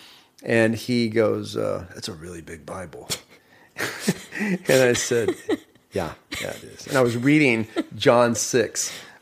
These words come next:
where Peter says, you know, "Where else are we to go? You ha-, are the one with the words of eternal life."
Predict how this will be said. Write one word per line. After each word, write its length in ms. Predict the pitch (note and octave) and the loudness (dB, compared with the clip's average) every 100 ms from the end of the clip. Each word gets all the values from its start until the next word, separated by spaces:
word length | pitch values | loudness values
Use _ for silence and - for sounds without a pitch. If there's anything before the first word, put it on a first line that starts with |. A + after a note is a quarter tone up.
| - | -8
where 440 | G#2+ A2 A2 G#2+ G#2+ _ - | 2 6 6 4 -2 _ -10
Peter 320 | - A2+ A2+ | -4 -2 -2
says, 460 | G#2 A#2 G#2 G2+ - | -2 -2 0 -2 -4
you 80 | |
know, 300 | G#2 G2+ G2+ G#2 - _ _ | -4 -4 -6 -12 -20 _ _
"Where 300 | - B2+ C3 | -10 2 8
else 200 | B2+ A#2+ | 8 6
are 60 | B2+ | 2
we 120 | A2 | 0
to 80 | G2+ | -2
go? 220 | G#2 A2+ | 0 0
You 200 | G#2 A2+ | 0 0
ha-, 180 | A2+ A2+ A2 | 0 0 -2
are 100 | A2+ | -2
the 80 | A2 | 0
one 320 | A2+ A2+ A#2 _ _ | -2 -2 -8 _ _
with 180 | C3+ A2+ | -10 -8
the 60 | A2+ | -6
words 220 | A2 G#2+ | -4 -4
of 60 | G#2 | -4
eternal 320 | G#2 A2+ G#2+ | -6 -4 -2
life." 300 | A2+ A2 - | -2 -2 -4